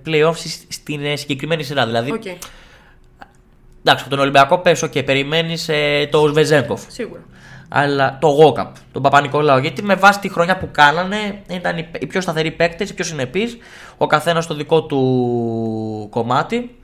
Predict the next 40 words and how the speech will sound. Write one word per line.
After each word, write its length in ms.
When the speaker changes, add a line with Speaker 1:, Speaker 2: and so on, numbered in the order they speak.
Speaker 1:
Ο 100
Βεζέγκοφ 420
πήγε 200
πάρει 180
Speaker 2:
Σακίλ 160
Μακίσικ. 600
Speaker 1:
Ο 40
Σα-, 100
Speaker 2:
Έχει, 180
έχει 200
πάρει 380
μια, 200
Speaker 1:
ο 40
Σα-, 140
Speaker 2:
έχει 100
μια 100
καλή 200
φόρμα 340
τώρα 160
Speaker 1:
ο 80
Speaker 2:
τελευταία. 160
Speaker 1:
Σακίλ 160
Μα-, 460
ο, 40
ο 60
Σακίλ 360
Μακίσικ 520
και 100
ο 20
Γιαννούλης 460
Λαρετζάκης 640
είναι 220
παίκτες 380
game, 220
ε, 260
changer, 420
ε, 200
γενικά. 720
Speaker 2:
Ή 40
Speaker 1:
Ο-, 40